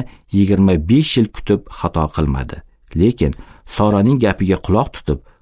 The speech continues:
o'z cho'risidan tug'ilgan bola tufayli shuncha muammolar paydo bo'ldi.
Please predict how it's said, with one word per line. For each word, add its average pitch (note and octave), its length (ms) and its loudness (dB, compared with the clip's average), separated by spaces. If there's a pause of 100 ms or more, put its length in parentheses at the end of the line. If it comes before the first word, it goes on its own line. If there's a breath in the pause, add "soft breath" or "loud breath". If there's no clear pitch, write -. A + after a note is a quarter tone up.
(160)
o'z C#3 180 2
cho'risidan G#2+ 560 0
tug'ilgan F2+ 560 0
bola E2+ 200 2
tufayli C#2+ 440 -2 (280 soft breath)
shuncha - 400 2
muammolar E2 560 2
paydo C#2 400 -4
bo'ldi. A#1 300 -8